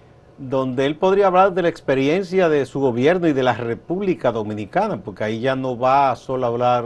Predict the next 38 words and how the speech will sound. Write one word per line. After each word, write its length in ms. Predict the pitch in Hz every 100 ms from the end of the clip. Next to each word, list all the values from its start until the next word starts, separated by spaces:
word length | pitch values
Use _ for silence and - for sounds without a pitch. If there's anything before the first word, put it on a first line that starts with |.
| 113
eh, 240 | 104 98
a 220 | - -
representar 500 | 90 110 107 98 117
a 60 | 117
su 120 | 127
gobierno, 540 | 107 98 120 151 113 98
sino 240 | 101 107
a 60 | 98
toda 300 | - 113 113
el, 120 | 104
a 80 | -
todo 100 | 110
el 100 | 117
país, 400 | - 139 107 - - - - - - -
de 80 | 113
lo 140 | 117 110
que 80 |
aquí 180 | 107 135
se 160 | 135 165
ha 80 | 147
hecho 360 | 202 - 123
para 180 | 123 110
tratar 340 | 107 107 120
de 140 | 123 -
contener 760 | 117 110 110 113 113 107 - - - - -
la 100 | 104
pandemia 400 | 101 95 98 123
de 60 | 117
la 140 | 98
covid, 340 | 90 160 185 139
por 180 | 113 101
ejemplo, 480 | 151 175 156 110
cómo 220 | 104 123 113
fue 140 | 123
el 40 |
proceso 460 | 110 107 117 104 107
de 40 |
vacunación, 840 | 95 92 98 92 95 185 170 147